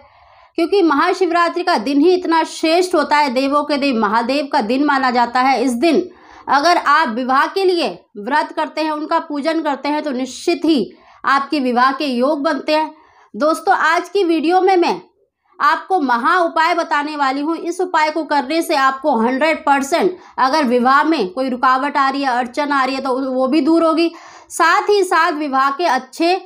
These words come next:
प्रपोजल भी आएंगे। जिनके विवाह में कोई ना कोई अड़चन या बनता बनता कार्य रुक रहा है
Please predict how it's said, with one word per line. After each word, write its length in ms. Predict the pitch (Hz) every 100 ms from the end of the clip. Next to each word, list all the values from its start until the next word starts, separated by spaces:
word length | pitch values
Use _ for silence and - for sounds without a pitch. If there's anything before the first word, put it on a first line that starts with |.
| -
प्रपोजल 580 | 277 269 277 262 269 262
भी 160 | 247
आएंगे। 520 | 330 233 196 180 180 180 _ _ _ -
जिनके 380 | 233 311 339
विवाह 340 | 285 277 247 269
में 140 | 320 302
कोई 180 | 311 320
ना 100 | 320
कोई 160 | 320
अड़चन 540 | 302 262 262 320 294 180 - _ _ _
या 200 | 247 330
बनता 380 | 285 330 320 370
बनता 340 | 320 330 349
कार्य 440 | 339 330 302 330 254
रुक 240 | 220 294
रहा 160 | 349 254
है 160 | 185